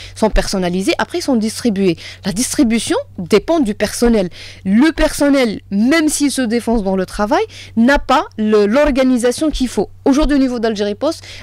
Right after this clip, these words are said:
on est en train de développer une nouvelle organisation. Une fois déployée,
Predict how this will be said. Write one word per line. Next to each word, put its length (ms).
on 120
est 80
en 100
train 200
de 240
développer 500
une 200
nouvelle 320
organisation. 680
Une 120
fois 140
déployée, 500